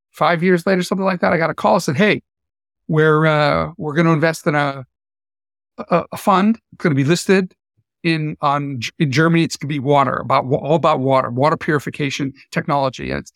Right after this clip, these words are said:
similar to some of the stuff, you know, we need a C E O to run it and to build a venture capital firm. We know you. We trust you. The other guys are in London,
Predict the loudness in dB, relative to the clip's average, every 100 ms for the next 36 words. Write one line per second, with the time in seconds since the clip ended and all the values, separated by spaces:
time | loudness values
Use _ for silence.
0 | -20 -12 -2 2 2 0 -2 0 0 -2
1 | 0 -2 -2 _ _ _ _ _ 0 0
2 | 2 4 4 4 2 0 0 2 4 2
3 | 2 -2 -2 0 0 0 -4 -4 -4 -4
4 | -2 -4 -6 -2 -2 0 -4 -2 0 2
5 | 2 -2 _ _ _ _ _ _ _ _
6 | _ _ _ _ 2 6 6 6 4 6
7 | 4 4 2 0 0 -2 0 2 4 2
8 | -4 _ _ _ _ 0 2 2 0 0
9 | 0 2 2 2 -2